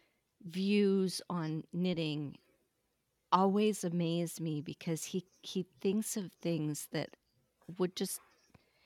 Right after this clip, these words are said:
even as a knitter of over forty-five years, I wouldn't have thought of it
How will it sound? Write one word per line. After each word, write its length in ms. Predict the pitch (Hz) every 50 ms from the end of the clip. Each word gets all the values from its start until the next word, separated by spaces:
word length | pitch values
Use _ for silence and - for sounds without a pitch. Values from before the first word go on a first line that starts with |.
| _ _ - _ _ -
even 320 | - 240 269 262 277 262 240
as 160 | 214 196 -
a 60 | 185
knitter 380 | 175 170 175 180 180 180 165 160
of 120 | 147 - - _ _ _ _ _ _ _ _ -
over 340 | 190 202 208 190 185 180
forty-five 680 | 170 - - - 175 170 156 156 151 - 156 151 147 147
years, 720 | 156 147 151 151 - - - - - - - - - - - _ _ - - - - - - - _ _ _ _ _ _ _ - _ -
I 220 | 156 165 175 185
wouldn't 540 | 190 185 170 170 175 196 202 - 208 185 -
have 260 | - - 170 147 - - _ _ _ -
thought 260 | 214 220 240 262 262
of 160 | 226 180 175
it 160 | 156 - -